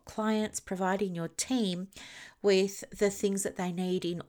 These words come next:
order for them to thrive, right? Flourishing is feminine, but thriving is masculine.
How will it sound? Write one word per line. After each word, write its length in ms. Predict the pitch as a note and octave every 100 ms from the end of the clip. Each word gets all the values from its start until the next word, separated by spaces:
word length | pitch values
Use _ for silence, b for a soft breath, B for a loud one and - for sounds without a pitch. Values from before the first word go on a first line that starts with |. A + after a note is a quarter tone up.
| -
order 420 | F3+ F#3+ F#3+ F3
for 180 | - F3
them 280 | E3+ E3
to 180 | E3 F#3
thrive, 880 | - - - E3+ E3 E3 - - - - -
right? 260 | F3 A#3
Flourishing 540 | - A3+ A3 A#3+ - F3+
is 160 | F3
feminine, 400 | - F3+ F3+ F#3+
but 220 | G#3+ F3
thriving 560 | - G3 F3+ F#3+ G#3+ G3
is 240 | F#3 F3 - B B B
masculine. 840 | F3+ E3+ F3 - - G3+ G3+ B3+ -